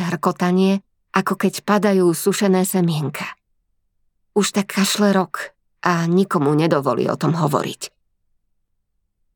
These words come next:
„Už si skoro pripravená?“ spýta sa.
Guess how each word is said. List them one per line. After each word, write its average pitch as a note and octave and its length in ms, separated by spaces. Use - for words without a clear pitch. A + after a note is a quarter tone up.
„Už G3+ 80
si A#3+ 160
skoro G#3+ 320
pripravená?“ F#3 800
spýta - 480
sa. - 240